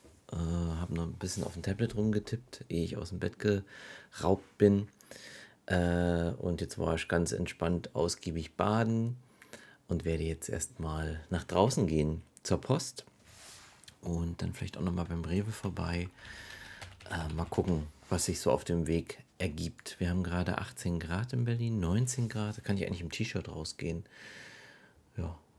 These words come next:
und dann lade ich mal zum Potsdamer Platz, gehe wie gesagt zur Post, dann zum Rewe und dann wieder zurück. Und dann habe ich auch ein bisschen Bewegung und frische Luft heute gehabt, bevor ich dann nachher um vierzehn Uhr den Stream anmache.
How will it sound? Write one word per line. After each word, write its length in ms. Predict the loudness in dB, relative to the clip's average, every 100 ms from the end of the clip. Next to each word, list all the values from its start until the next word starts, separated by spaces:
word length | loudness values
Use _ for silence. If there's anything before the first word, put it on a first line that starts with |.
| _
und 320 | -2 -2 0
dann 380 | 0 0 -2 -4
lade 260 | -2 -4 -4
ich 140 | -4
mal 160 | -4 -4
zum 160 | -4 -4
Potsdamer 400 | -4 -4 -2 0
Platz, 480 | 0 0 -2 -12 -14 _ _ _ -20 -20 -20 -20 -20 -20
gehe 180 | -2 -2
wie 40 | 0
gesagt 360 | 0 -2 -4
zur 120 | -6
Post, 500 | -2 -2 -2 -8 -14 -20 _ _ _ -4
dann 260 | -2 -2
zum 600 | -4 -2 -2 -2 -4 -6 -10 -14 -20 -20 -20 -20 -20 -20 _ -4
Rewe 280 | -2 0 -2
und 220 | -4 -2
dann 140 | -4
wieder 240 | -2 -2 -2
zurück. 520 | -6 -4 -4 -6 -20 -8
Und 120 | -6
dann 80 | -4
habe 100 | -4
ich 100 | -6
auch 80 | -4
ein 80 |
bisschen 280 | -4 -4 -2
Bewegung 500 | 0 6 8 8 4
und 140 | 0 -2
frische 240 | -4 0
Luft 240 | 0 0
heute 180 | -4 -2
gehabt, 240 | -2 -4 -6
bevor 280 | -8 -4
ich 60 | -4
dann 160 | -4 -4
nachher 320 | -4 -4 -2
um 280 | -2 -2 -4 -12 -18 -18 -18 -18 -20
vierzehn 380 | -6 -4 -4 -8
Uhr 220 | -4 -2 0
den 160 | -2
Stream 320 | -6 -8 -6
anmache. 400 | -4 -4 -8 -12